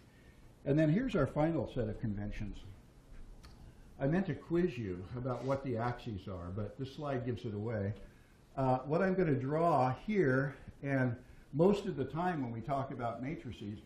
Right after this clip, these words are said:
we're gonna talk about a set of matrices. Almost always you can, you can cast them as ninety-five percent confidence ellipse. And this is the, the bivariate ninety-five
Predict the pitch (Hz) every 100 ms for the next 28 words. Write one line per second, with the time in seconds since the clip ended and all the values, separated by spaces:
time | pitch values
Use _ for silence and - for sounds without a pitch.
0 | - 135 147 123 151 131 139 120 107 -
1 | 170 147 135 - 123 95 107 104 - -
2 | - - - - 196 214 - 170 175 185
3 | 131 147 135 135 127 - 135 135 131 120
4 | - 151 147 - 151 127 104 131 131 135
5 | - 135 - - 131 127 127 113 131 113
6 | - 123 120 113 101 - 101 101 - -
7 | - - 127 165 170 151 - 120 127 123
8 | 117 113 147 165 143 143 135 131 - -
9 | - 127 135 147 160 127 143 131 127